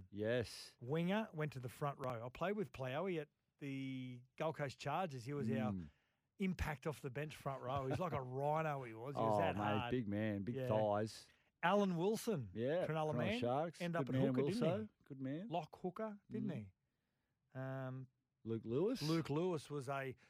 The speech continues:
Speaker 2: well, in the juniors he played sort of centre five eighth, and then he debuted on the wing against Melbourne in two thousand and two,
Speaker 1: Mm.
Speaker 2: two thousand and one, I think it was. Yeah, I think he might have been seventeen or eighteen.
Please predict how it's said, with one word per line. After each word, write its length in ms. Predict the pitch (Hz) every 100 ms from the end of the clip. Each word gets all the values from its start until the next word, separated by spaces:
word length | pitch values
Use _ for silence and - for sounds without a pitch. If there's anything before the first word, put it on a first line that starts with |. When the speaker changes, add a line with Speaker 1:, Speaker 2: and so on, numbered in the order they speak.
| _ -
Speaker 2:
well, 100 | 170
in 80 | 175
the 80 |
juniors 440 | 147 185 214 220 160
he 80 | 160
played 300 | 147 143 131
sort 160 | 135
of 60 | 120
centre 380 | - 151 143 123
five 420 | - 135 127 117
eighth, 340 | 120 - - - _ -
and 160 | 143 139
then 100 | 139
he 260 | 135 127 - _ _ -
debuted 480 | 147 147 135 170 165
on 100 | 147
the 60 | 131
wing 220 | 151 151
against 380 | 135 135 123 - _ _ _ _ _ _ -
Melbourne 600 | 135 147 165 196 185 196
in 300 | 175 156 147 -
two 220 | 170 160
thousand 560 | - 147 147 131 131
and 260 | 131 123 113 _ _ _ _ _ _ _ _ _ _ _ _ _ 104 104 - _ _ - -
two, 300 | 143 185 262 254 _ 113
Speaker 1:
Mm. 160 | 110 107
Speaker 2:
two 80 |
thousand 300 | 151 156 131
and 120 | 139 131
one, 340 | 175 240 226 -
I 60 | 160
think 120 | 151
it 40 |
was. 180 | 190 185
Yeah, 80 | 160
I 80 | 156
think 140 | 170
he 60 | 143
might 100 | 127
have 80 | 117
been 100 | 110
seventeen 460 | - 127 127 143
or 120 | 127
eighteen. 280 | 120 147 196